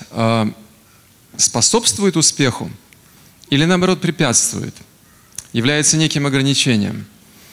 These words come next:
Я помню, я как-то проводил одну программу в одном городе,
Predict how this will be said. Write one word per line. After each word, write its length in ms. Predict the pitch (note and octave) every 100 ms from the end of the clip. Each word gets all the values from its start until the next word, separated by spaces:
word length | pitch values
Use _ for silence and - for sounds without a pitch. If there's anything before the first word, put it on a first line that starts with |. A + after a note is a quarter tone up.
| - - - - -
Я 140 | B2+
помню, 420 | E3+ E3+ E3 D3 -
я 120 | C#3
как-то 220 | D3+ C#3+
проводил 400 | C3+ C#3+ C#3 D3
одну 180 | C#3+ C#3
программу 440 | C3+ C3+ E3+ F#3
в 40 | C#3+
одном 280 | B2 C3 B2+
городе, 560 | E3 D#3+ C3 A#2+ G#2